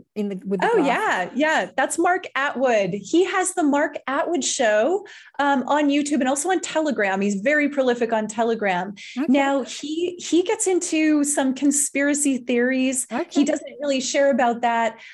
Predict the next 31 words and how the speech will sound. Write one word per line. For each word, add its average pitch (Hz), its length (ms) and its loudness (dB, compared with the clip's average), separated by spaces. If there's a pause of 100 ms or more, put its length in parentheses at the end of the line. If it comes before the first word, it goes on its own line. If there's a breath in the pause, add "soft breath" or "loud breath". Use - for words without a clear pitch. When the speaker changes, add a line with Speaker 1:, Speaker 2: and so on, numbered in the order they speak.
Speaker 2:
but 330 140 0
he's 349 400 0
all 339 160 2
about 302 300 2
raising 285 320 0
consciousness 285 640 -2
and 254 120 0
ascension 254 760 0 (220 loud breath)
and 269 200 2
bringing 302 320 2
awareness 240 1120 0
to 254 120 -4
what's 220 280 -2
going 233 280 0
on, 202 160 0
opening 240 400 0
people's 240 360 -2
minds 220 500 0
to 220 540 0 (220 loud breath)
what's 247 200 0
happening 240 420 0
behind 226 360 -2
the 214 60 -2
scenes, 226 800 0 (180 loud breath)
behind 262 400 0
the 262 60 2
narratives 240 640 0
that 202 100 0
we're 226 140 0
being 214 260 -2
told. 208 460 -2